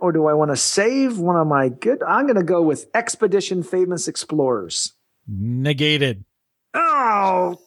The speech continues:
Speaker 1: dang.
Speaker 2: <laughs> So that'll be our round two slot.
Speaker 1: Expedition Famous Explorers by Wolf-, Wolfgang Kramer, uh, sitting at fifty-eight, uh, fifty-eight hundred dollars of its twenty thousand, ends March thirty-first.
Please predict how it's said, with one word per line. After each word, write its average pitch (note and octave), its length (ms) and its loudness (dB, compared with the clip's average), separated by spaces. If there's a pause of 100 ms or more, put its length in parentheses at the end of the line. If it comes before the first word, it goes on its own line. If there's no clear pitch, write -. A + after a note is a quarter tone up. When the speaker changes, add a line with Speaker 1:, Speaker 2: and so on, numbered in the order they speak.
(120)
Speaker 1:
dang. C4 920 -2
Speaker 2:
<laughs> - 20 -8
So C3 180 0
that'll D#3+ 280 0
be D#3 200 0
our C#3+ 160 2
round C#3+ 380 -2
two C3 480 -2 (180)
slot. F2+ 320 -12 (460)
Speaker 1:
Expedition A3 540 0
Famous G3+ 300 0
Explorers F3 400 2
by D#3 160 4
Wolf-, D#3+ 260 2 (200)
Wolfgang E3+ 500 0
Kramer, C3+ 520 2
uh, C#3+ 280 4
sitting A3 360 2
at - 140 0
fifty-eight, F3+ 540 -2 (160)
uh, E3 80 -8 (140)
fifty-eight F3+ 380 0
hundred D#3+ 180 2
dollars D3+ 300 2
of C3 60 -4
its B2 140 -6
twenty D3+ 260 -2
thousand, C3+ 460 2
ends C#3 180 -2
March C#3 240 2
thirty-first. B2+ 720 0